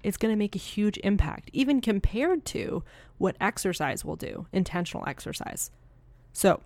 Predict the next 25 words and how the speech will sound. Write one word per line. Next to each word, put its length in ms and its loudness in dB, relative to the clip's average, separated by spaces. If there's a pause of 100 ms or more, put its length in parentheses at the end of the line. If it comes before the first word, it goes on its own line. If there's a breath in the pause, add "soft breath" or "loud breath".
(400)
first 240 4
thing 340 2 (120)
is 260 4
increasing 880 -2
neat. 340 -2
So 160 0
increasing 560 0
your 140 0
non-exercise 1300 0
activity 680 0 (380 soft breath)
thermogenesis. 800 2
So 280 2 (260 soft breath)
all, 320 2
everything 840 2
that 220 -2
you 120 4
do, 280 8
all 340 4
the 120 2
movement 420 2
that 120 -2
you 140 4
do 240 4
outside 760 2 (580 soft breath)
of 420 8